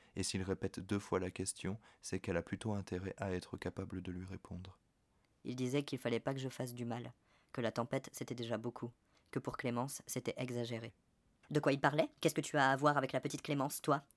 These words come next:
Speaker 1: crie presque une femme un peu en retrait des autres. «
Speaker 2: Mais rien, elle a rien à voir avec la mort de la petite, qu'est-ce que vous racontez ? »
Speaker 1: réplique Joe avec une panique qui commence à grandir dans la gorge. «
Speaker 2: Anita,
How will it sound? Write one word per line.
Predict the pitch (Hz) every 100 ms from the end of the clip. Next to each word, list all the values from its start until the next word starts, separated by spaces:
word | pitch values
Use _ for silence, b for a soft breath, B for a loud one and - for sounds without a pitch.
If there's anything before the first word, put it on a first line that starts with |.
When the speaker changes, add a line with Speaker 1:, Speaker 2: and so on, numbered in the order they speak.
| -
Speaker 1:
crie | - 120
presque | 107 - 104 - -
une | 110 101
femme | - 104 101 -
un | 101
peu | 98 104
en | 95
retrait | 95 98 - -
des | 95 92
autres. « | 92 - - _ _ _ -
Speaker 2:
Mais | 123
rien, | 143 156 180 - B
elle | 120
a | 113
rien | 123 123
à |
voir | 117 131
avec | 117 117
la | 117
mort | 120 113
de | 120
la | 110
petite, | - 143 147 -
qu'est-ce | 135
que | -
vous | 123
racontez ? » | 127 135 139 123 139 127 b b b
Speaker 1:
réplique | 113 110 - 107 - 98
Joe | 95 107 104
avec | - 98 98
une | 104
panique | 101 110 110 101 - -
qui | -
commence | 110 98 101 -
à |
grandir | 90 92 104 104 101
dans | 92 90
la | 85
gorge. « | 92 92 95 - _ - B B B B _ -
Speaker 2:
Anita, | 135 135 - 110